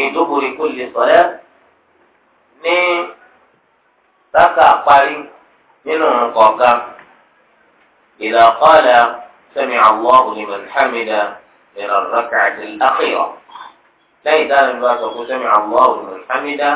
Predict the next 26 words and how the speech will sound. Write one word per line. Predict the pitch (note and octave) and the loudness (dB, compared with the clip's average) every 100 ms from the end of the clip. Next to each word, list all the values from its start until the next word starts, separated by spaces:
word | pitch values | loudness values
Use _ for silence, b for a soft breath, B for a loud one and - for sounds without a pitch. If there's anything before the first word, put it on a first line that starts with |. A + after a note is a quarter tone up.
| C#3+ | -4
ní | C3+ | -2
rákà | C3+ C3 C3+ C3 | 0 2 2 2
gbẹ̀yìn. | - - - - - _ _ _ _ _ _ _ _ _ _ _ _ _ - | 0 -6 -8 -16 -20 _ _ _ _ _ _ _ _ _ _ _ _ _ -14
سمع | A#2+ C#3 | -4 0
الله | C3+ C3 C#3 B2+ | 2 4 4 4
لمن | A#2 G#2+ G#2+ | 0 -10 -8
حمده | C#3 C#3+ B2+ A2 A#2+ B2 - | -4 -4 -6 -6 -4 -4 -6
ربنا | A2 G2+ G#2+ A2+ C3+ | -10 -8 -8 -4 0
ولك | C#3+ - B2+ - | 2 0 -4 -8
الحمد. | F#2+ - B2 C#3 - - _ _ _ - | -12 -6 -4 -4 -10 -20 _ _ _ -10
Ẹ̀yin | G2+ A#2 A2 | -6 -4 -2
rẹ̀ | G#2+ | -2
wọ́n | B2 B2+ | -4 -6
ti | A#2 | -8
qunut | A2+ G2+ C3 A#2+ - | -8 -6 -4 -6 -8
ní | C3 B2+ | -14 -8
gbogbo | A#2 A2+ A2+ A#2+ | -4 -4 -6 -4
òun | A2+ G2+ | -4 -2
wákàtí | A2+ B2+ - A#2+ - | 0 2 2 -2 0
márùn-ún, | A#2+ A#2+ B2 G#2+ G2+ | 2 4 4 2 -4
wọ́n | B2+ | -10
ti | - - | -10 -18
ṣe | G#2+ | -8
bẹ́ẹ̀ | B2 A2 | -6 -6
fóṣù | A2 A2+ _ | -8 -18 _
kan. | F#2+ | -16